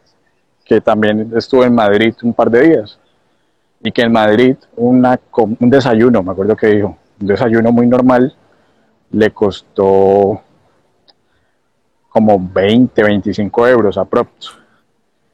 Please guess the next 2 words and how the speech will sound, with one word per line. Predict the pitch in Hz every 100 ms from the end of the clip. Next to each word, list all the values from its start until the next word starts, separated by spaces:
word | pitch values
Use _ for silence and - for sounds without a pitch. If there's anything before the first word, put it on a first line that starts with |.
| _ _ _ _ _ _ -
Y, | 110 110 107 107 107 107 107 107 107 107 107 104 101 _ _ _ _ _ _ _ _ _ -
digamos, | 214 214 220 214